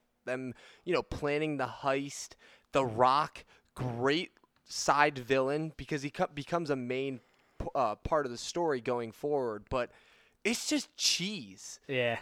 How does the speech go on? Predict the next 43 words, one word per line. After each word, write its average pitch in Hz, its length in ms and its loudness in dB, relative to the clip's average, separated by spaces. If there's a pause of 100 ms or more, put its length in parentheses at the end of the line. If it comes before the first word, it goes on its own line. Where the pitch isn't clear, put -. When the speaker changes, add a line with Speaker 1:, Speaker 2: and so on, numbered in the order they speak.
Speaker 1:
And 175 140 4
it's - 160 -2
all 170 300 10
the 160 120 6
right 147 300 6
kinds 123 440 0
of 104 100 -10
cheese. 87 520 -14
Speaker 2:
Well, 214 120 8
'cause, 175 300 4
eh, 185 120 4 (540)
it's - 220 0
like 185 200 8
a 135 380 6
perfect - 800 0 (760)
tw-, 156 160 2
like, 143 200 0
two 151 220 4
thousands 123 640 6
movie 120 380 -2
where 104 140 0
it's 107 120 -2
just, 120 160 -4
like, 110 260 -6
A 123 220 2
D 113 180 -4
D, 113 280 -2
like, 98 260 -8
"Oh, 143 120 4
this 151 180 4
is 151 100 0
happening, 90 360 -6
this 156 160 4
is 147 100 -2
happening, 92 340 -8
this 147 180 4
is 107 100 -4
happening, 98 340 -8
this 147 160 2
is 120 80 -2
happening." 98 380 -8
Like, 131 160 0
it's, - 260 -2